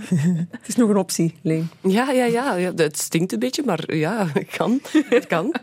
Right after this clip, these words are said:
Speaker 1: Misschien gaat het over het morele oordeel. Want de paus zei ook, "Het is egoïstisch geen kinderen willen."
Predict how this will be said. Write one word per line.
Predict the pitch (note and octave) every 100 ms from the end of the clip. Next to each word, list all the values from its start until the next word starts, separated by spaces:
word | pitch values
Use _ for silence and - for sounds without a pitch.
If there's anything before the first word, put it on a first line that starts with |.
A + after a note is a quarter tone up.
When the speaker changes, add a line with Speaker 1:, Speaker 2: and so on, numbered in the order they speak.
| - - F3 G#3+
Speaker 1:
Misschien | C#4 G4 F4+
gaat | D4+ A3+
het | F#3
over | G#3 F#3+ F#3
het | E3
morele | D3+ D3 D#3+ B3+ C#4
oordeel. | - D#3 - E3+ D#3 D#3
Want | E3
de | C3+
paus | F#3+ A#3
zei | - D#3+ -
ook, | F#3 C4+ - - - - - - -
"Het | G#3 G3
is | - -
egoïstisch | - E3 D3+ D#3+ A#3+ - E3 D3+
geen | - E3+
kinderen | E3 F3 E3 E3 E3 - _ _
willen." | D3+ E3 D3+ D#3